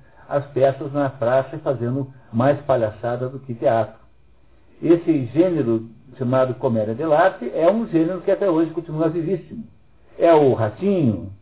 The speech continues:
é o Renato Aragão e os Trapalhões, é o Carlo Bronco Dinossauro, é o, né, o, o,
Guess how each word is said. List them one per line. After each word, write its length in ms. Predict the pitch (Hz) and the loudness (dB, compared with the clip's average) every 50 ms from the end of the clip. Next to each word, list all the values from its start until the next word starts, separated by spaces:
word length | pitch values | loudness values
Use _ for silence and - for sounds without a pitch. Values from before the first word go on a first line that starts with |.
| _ _ _ _ - | _ _ _ _ -2
é 200 | - 131 143 143 | 4 8 8 10
o 140 | 135 131 117 | 10 8 6
Renato 380 | 127 127 127 143 143 143 143 | 4 2 4 2 2 2 2
Aragão 420 | 131 110 101 98 135 156 165 160 135 | 0 0 0 0 2 2 4 4 2
e 60 | 117 | 0
os 60 | - | 0
Trapalhões, 720 | - 120 110 - 95 101 127 165 175 175 151 127 98 82 - - - _ _ _ _ - _ _ _ - | -2 -4 -4 -2 -2 0 4 4 6 4 4 2 -2 -4 -10 -16 -20 _ _ _ _ -20 _ _ _ -4
é 180 | 135 139 147 151 | 0 2 4 4
o 680 | 147 143 139 131 123 120 117 110 110 107 107 104 104 107 | 4 4 4 4 4 2 2 2 0 0 -2 -4 -6 -6
Carlo 300 | - - 151 147 143 135 | -4 2 2 2 2 2
Bronco 500 | 117 - 135 143 143 135 - - 117 104 | 0 2 4 4 4 2 0 -4 -6 -6
Dinossauro, 960 | 101 117 117 110 98 - - 151 170 175 170 151 127 107 - 90 85 78 - _ _ _ _ _ _ _ _ _ _ - | -6 -4 -6 -6 -6 -4 2 4 6 6 6 6 4 2 -2 -6 -8 -8 -14 _ _ _ _ _ _ _ _ _ _ -6
é 180 | - 127 135 143 | 4 6 8 8
o, 720 | 139 139 135 127 123 117 113 110 107 104 98 98 82 82 - | 8 6 4 2 2 0 -2 -2 -2 -4 -4 -6 -10 -10 -4
né, 220 | 107 120 147 170 160 | 0 2 4 4 4
o, 180 | 135 117 113 120 - - | 4 2 -2 -6 -4 -4
o, 540 | 165 156 135 120 104 - 123 110 101 - | 0 0 0 0 0 -2 -2 -2 -4 -6